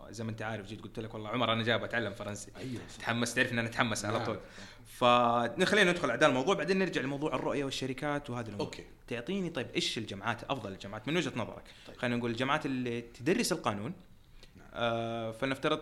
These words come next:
Speaker 1: نبدأ بفرنسا أول شيء، لأنها هي ال-،
Speaker 2: أوكي.
Speaker 1: لغتها الأم.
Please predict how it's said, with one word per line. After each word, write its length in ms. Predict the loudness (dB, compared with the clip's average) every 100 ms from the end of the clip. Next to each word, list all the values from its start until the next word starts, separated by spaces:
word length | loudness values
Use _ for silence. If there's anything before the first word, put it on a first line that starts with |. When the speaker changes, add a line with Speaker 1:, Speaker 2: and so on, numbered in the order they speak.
| -2
Speaker 1:
نبدأ 240 | -2 0
بفرنسا 520 | 0 0 -2 -2 -2 -4
أول 240 | -4 -6
شيء، 160 | -8 -6
لأنها 280 | -6 -6
هي 220 | -6 -6 -8
ال-، 140 | -10
Speaker 2:
أوكي. 240 | -12 -10
Speaker 1:
لغتها 320 | -10 -10 -10 -12
الأم. 160 | -14